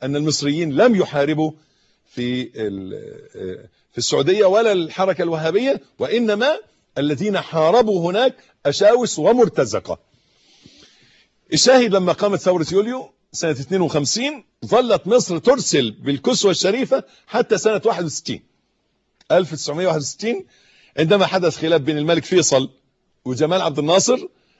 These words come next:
حيث توقف إرسال مصر للكسوة تماماً من هذا التاريخ، من سنة ألف تسعمية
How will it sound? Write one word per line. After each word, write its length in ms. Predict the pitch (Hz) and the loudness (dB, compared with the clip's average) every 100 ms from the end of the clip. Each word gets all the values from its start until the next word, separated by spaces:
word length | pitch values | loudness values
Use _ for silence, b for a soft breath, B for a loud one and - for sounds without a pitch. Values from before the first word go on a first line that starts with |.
| _ | _
حيث 360 | - 214 151 | 2 2 2
توقف 520 | 160 160 196 - 143 | 0 2 2 -2 -4
إرسال 460 | 143 131 113 170 156 | -4 -4 -2 0 0
مصر 260 | 165 - 135 | 0 -2 -4
للكسوة 540 | 127 113 208 - 147 | -4 -4 -6 -4 -4
تماماً 540 | 143 139 165 185 220 370 - _ _ _ _ - | -2 -4 -4 -4 -4 -4 -10 _ _ _ _ -8
من 180 | 151 | -6
هذا 300 | 131 165 165 | -2 -2 -2
التاريخ، 460 | 165 - 104 92 78 _ _ - | -4 -4 -6 -6 -12 _ _ -10
من 140 | 139 | -6
سنة 320 | 131 165 165 156 _ _ _ - | -4 -4 -4 -6 _ _ _ -2
ألف 320 | 151 185 151 | 0 0 -2
تسعمية 680 | 151 135 - 120 127 135 143 | -8 -8 -10 -8 -6 -2 -4